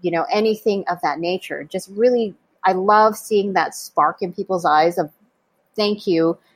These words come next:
You've inspired me. I'm going to go take that information and do better, get healthy,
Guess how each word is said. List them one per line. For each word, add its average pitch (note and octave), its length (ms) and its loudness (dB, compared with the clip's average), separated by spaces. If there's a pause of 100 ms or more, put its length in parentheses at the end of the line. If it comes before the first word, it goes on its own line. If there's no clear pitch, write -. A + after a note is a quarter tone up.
(140)
You've F#3 240 4
inspired F3+ 560 2
me. E3+ 320 -2 (100)
I'm E3 180 -2
going F3 260 0
to - 120 -14
go D#3 500 0 (360)
take F#3+ 180 -2
that F3+ 200 0
information E3 720 -4
and D#3+ 220 -8
do F3 120 0
better, D#3+ 500 2
get E3+ 140 0
healthy, F3+ 640 0